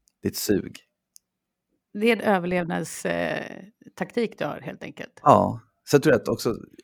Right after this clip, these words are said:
Speaker 1: en bra anledning till att jag reser, det är också för att jag går runt och snackar. Jag, jag pratar så himla mycket skit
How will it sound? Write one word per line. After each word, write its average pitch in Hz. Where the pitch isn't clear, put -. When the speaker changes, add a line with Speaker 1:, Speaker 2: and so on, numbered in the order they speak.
Speaker 1:
en 139
bra 95
anledning 98
till 76
att 73
jag 85
reser, 85
det 95
är 101
också 87
för 87
att 82
jag 82
går 85
runt 78
och -
snackar. -
Jag, 101
jag -
pratar 98
så 92
himla 82
mycket -
skit -